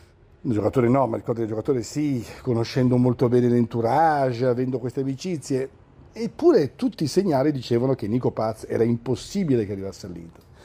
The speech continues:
Sia perché il Como è una società che in qualche modo è diventata grande nell'arco di un paio d'anni e si comporta come una neo grande, quindi con un atteggiamento un po' aggressivo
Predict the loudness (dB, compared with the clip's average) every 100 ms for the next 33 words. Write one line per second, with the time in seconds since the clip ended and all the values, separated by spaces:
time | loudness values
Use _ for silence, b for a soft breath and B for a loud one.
0 | B B 0 4 4 2 0 2 2 4
1 | 2 2 -6 _ _ -6 -4 -4 -6 -6
2 | -2 0 0 0 0 2 2 -2 b b
3 | b b _ -4 0 2 4 4 4 2
4 | 0 -2 -4 -2 -2 -2 0 0 0 0
5 | 0 2 2 0 -2 -2 2 2 4 4
6 | 4 2 0 -2 -8 b b -18 -10 0
7 | 0 4 4 4 2 2 4 2 -4 -12
8 | -6 -2 0 2 4 4 4 4 2 0
9 | -4 -4 -4 -4 -4 -4 -2 -2 -2 -2
10 | -2 0 0 4 4 4 0 -4 -4 -4
11 | 0 4 4 4